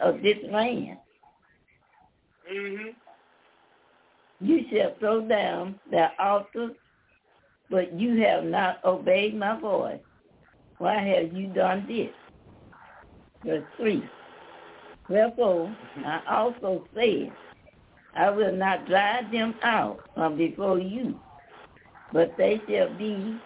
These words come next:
Speaker 1: as thorns in your side, and their Yahweh shall be a snare unto you."
Speaker 2: Now, now, now, now, since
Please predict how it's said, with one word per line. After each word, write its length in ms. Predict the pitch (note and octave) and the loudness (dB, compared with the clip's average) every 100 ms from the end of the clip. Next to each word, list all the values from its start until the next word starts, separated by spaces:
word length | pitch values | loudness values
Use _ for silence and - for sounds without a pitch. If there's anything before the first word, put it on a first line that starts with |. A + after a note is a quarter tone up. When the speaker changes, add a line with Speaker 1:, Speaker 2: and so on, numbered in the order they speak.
| - | -6
Speaker 1:
as 160 | D#3 D3+ - | -4 -4 -2
thorns 480 | A3+ A3+ D#3 A#2 G2+ - - - - - - - | 2 2 2 -2 -8 -14 -20 -20 -20 -20 -18 -2
in 180 | D#3+ E3 | 0 2
your 260 | F#3 G3+ - | 2 0 0
side, 440 | G3+ C3 A2+ G#2+ - - - - - - - | 2 2 -2 -8 -14 -20 -20 -20 -20 -20 -12
and 280 | D#3+ D#3 C#3+ | -4 -2 2
their 380 | E3+ E3 D#3+ C3+ - - | 4 4 2 -2 -12 -2
Yahweh 720 | F3+ A3+ - D#3+ D3+ B2+ C3 - - | 2 2 0 -2 0 -2 -4 -10 -2
shall 420 | F3 D3+ F#3 - - G#3 | 0 2 0 -6 -8 -4
be 380 | F3+ F3 G3 - - - - | 0 0 -2 -10 -20 -14 -4
a 160 | D#3+ D3 | -2 -2
snare 440 | - G#3+ F#3 A#2 - - - | -2 2 2 0 -6 -14 -8
unto 280 | - C#3+ - | -6 -6 -6
you." 320 | E3+ F3 F3 - - - - - - _ - - - - - - - - - - - - - - | -8 -8 -8 -10 -20 -20 -20 -20 -20 _ -20 -20 -20 -20 -20 -20 -20 -20 -20 -20 -20 -20 -20 -4
Speaker 2:
Now, 240 | - F#3+ - | 4 4 4
now, 240 | G3 G3 F#3 | 0 0 0
now, 200 | G3+ G3+ A#3 - | 0 2 2 0
now, 260 | G3 F#3+ F3+ - - - | 2 4 4 -2 -20 -6
since 240 | A3 G3+ | -2 -2